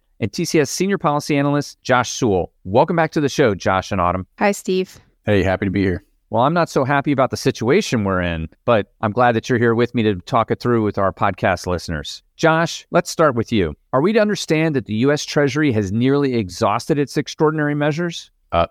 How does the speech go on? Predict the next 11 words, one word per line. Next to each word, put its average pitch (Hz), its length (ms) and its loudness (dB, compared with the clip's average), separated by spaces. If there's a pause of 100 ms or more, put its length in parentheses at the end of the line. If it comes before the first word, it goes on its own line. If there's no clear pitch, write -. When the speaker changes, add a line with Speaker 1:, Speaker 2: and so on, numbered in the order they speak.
(160)
Speaker 3:
yes. - 400 0 (300)
Uh, 78 180 0
as 90 160 0
you 98 80 -2
said, 92 260 -2
Treasury 104 420 0
Secretary 92 680 -2 (140)
still 98 320 -2
sees 95 400 -2
June 95 240 -2
first - 400 -4